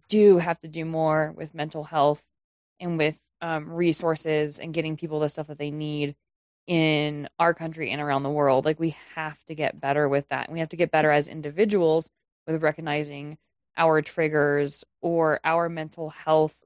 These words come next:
like, areas that need improvement or, or, or places that we have left undelved into. Like, if we have childhood traumas,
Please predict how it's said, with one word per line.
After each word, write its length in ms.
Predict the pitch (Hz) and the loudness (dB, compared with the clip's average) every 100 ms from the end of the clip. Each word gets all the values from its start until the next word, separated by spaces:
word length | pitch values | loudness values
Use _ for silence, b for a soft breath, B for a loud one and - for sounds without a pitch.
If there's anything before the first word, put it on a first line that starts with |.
| _ | _
like, 140 | 196 - | -12 0
areas 320 | 196 196 196 | 4 6 6
that 100 | 190 | 2
need 140 | 180 | 0
improvement 520 | 165 160 175 156 139 - | -4 -4 -4 -4 -4 -2
or, 140 | 147 | -2
or, 240 | 170 165 - - | 0 -2 -4 -4
or 120 | 175 | -4
places 400 | - 180 190 170 | 0 0 0 0
that 140 | 143 | -2
we 260 | 160 175 170 | 0 -2 -2
have 200 | 165 151 _ _ | -4 -8 _ _
left 460 | 165 160 143 - _ _ | -4 0 0 -2 _ _
undelved 1040 | 170 160 160 156 _ _ _ _ 170 151 147 | -4 -2 -4 -10 _ _ _ _ 2 2 0
into. 260 | 151 156 | -8 -6
Like, 140 | 143 147 | -4 -4
if 120 | 147 | -6
we 100 | 170 | -8
have 320 | - 175 165 | -4 -4 -4
childhood 360 | - 147 156 147 | -4 -6 -4 -6
traumas, 500 | - 143 147 143 | -8 -8 -6 -6